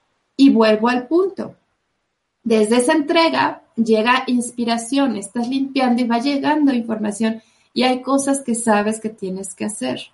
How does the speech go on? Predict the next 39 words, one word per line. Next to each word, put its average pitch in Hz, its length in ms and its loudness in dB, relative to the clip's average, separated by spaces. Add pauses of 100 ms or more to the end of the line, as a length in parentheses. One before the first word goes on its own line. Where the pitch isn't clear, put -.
(880)
Hay 220 180 2
cosas 233 280 2
que 269 100 -2
sabes 233 420 0
que 190 140 -4
es 185 140 -8
el 233 100 0
momento. 262 680 2 (680)
Pero 220 160 2
si 214 140 -2
todavía 240 300 6
no 302 120 4
te 320 100 2
sientes 285 400 0
fortalecido 254 680 -2
para 202 140 -2
decir, 220 280 -2
"Hasta 202 260 -8
aquí 226 180 -6
llegó 226 220 0
esta 220 200 -2
relación", 220 540 0 (220)
y 220 140 -2
te 202 100 2
bloqueo 185 380 2
de 220 100 2
Facebook, 226 540 4
y 180 80 -4
te 175 140 -2
borro 185 280 2
de 233 100 2
WhatsApp, 269 600 2 (220)
y 208 160 0
ya 180 160 2
no 208 120 -2
te 240 120 -8
contesto 247 760 0
las 247 200 -2
llamadas, 339 720 2